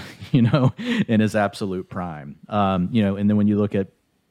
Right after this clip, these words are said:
you know, later, you also had, you still had Julio Jones in two thousand eighteen, and then you had, you also had Calvin Ridley, you know, at that point. I believe Calvin Ridley was a rookie that year in two thousand eighteen. So,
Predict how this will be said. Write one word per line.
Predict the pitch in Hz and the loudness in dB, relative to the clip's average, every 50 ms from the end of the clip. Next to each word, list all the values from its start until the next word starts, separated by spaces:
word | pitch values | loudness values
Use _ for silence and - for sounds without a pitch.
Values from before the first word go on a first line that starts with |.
| _ _ - _ _ _ _ | _ _ -20 _ _ _ _
you | 120 113 | -2 0
know, | 107 101 95 | 0 0 2
later, | 110 127 117 110 110 107 | 4 4 4 4 2 2
you | 101 107 107 | 2 2 2
also | 104 98 - - | 2 2 0 -2
had, | 92 101 90 | -4 -4 -2
you | 104 101 | -4 -4
still | - - 113 95 | 0 0 0 0
had | 95 90 85 | 0 -2 -2
Julio | - 101 95 92 90 87 82 | 0 0 0 0 0 0 -2
Jones | 80 92 87 85 82 | -2 -2 -2 -2 -2
in | 85 87 | -4 -4
two | 90 95 92 | -4 -4 -4
thousand | 90 85 82 82 95 | -2 -2 0 0 0
eighteen, | 107 107 - - 104 95 92 | 0 0 0 -2 -2 -2 0
and | 90 90 | 0 0
then | 95 95 | 2 2
you | 92 92 | 0 0
had, | 92 90 85 - | -2 -4 -6 -4
you | 95 95 | -2 -2
also | 98 98 - 98 | -2 -2 -2 -4
had | 87 82 | -6 -6
Calvin | - - 101 92 85 82 82 | -4 -2 -2 -2 -2 0 0
Ridley, | 92 110 87 78 71 71 - _ - - - - _ _ | 0 0 0 -2 -12 -16 -18 _ -20 -20 -20 -20 _ _
you | - 98 | -4 -2
know, | 92 | -2
at | 87 - | -2 -2
that | - 87 85 | -4 -6 -6
point. | - 98 87 | -6 -8 -4
I | |
believe | 85 117 131 117 - | 0 2 2 2 2
Calvin | - 104 87 82 87 | -2 -4 -4 -4 -4
Ridley | 85 82 80 82 | -6 -6 -6 -8
was | 76 78 78 | -10 -10 -12
a | 80 | -10
rookie | 80 87 82 _ 76 78 76 80 95 | -10 -10 -12 _ -14 -18 -18 -10 -6
that | 98 90 78 | -6 -6 -6
year | 85 80 76 73 73 - | -8 -14 -14 -16 -16 -16
in | 95 87 | -16 -10
two | - 98 | -10 -10
thousand | 87 - 85 82 80 82 80 | -10 -8 -10 -10 -10 -12 -14
eighteen. | 80 78 - - 104 92 85 | -14 -16 -10 -8 -6 -6 -6
So, | 78 - 143 139 127 117 | -4 2 4 4 4 4